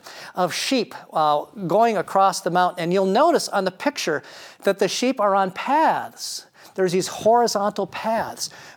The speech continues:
going across the mountain. And if you look down to the right, you can see that they're following a shepherd. So David must have had this in mind when he said, "He guides me in paths of righteousness." Us sheep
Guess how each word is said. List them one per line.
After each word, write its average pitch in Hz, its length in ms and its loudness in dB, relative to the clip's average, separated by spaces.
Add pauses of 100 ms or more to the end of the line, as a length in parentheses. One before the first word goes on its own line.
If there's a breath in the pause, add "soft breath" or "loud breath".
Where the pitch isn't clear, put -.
going 185 260 2
across 190 400 0
the 208 100 -2
mountain. 190 420 0
And 147 100 -6
if 143 120 -8
you 175 80 0
look 220 220 0
down 208 220 4
to 190 60 0
the 165 120 2
right, 175 260 2
you 156 60 -8
can 151 140 -8
see - 160 -2
that 165 160 -4
they're 147 100 -4
following 170 540 0
a 160 60 -8
shepherd. 147 460 -2 (680 loud breath)
So 196 200 2
David 208 340 2
must 185 220 2
have 170 100 -2
had 175 240 0
this 180 220 0
in 160 240 -4
mind 160 360 0
when 156 180 -6
he 160 100 -2
said, 156 320 -2
"He 180 180 -2
guides 190 420 2
me 202 140 0
in 180 300 -2
paths 180 880 -2 (280 loud breath)
of 165 220 -2
righteousness." 165 640 -2 (160)
Us 185 300 2 (200 loud breath)
sheep - 480 -2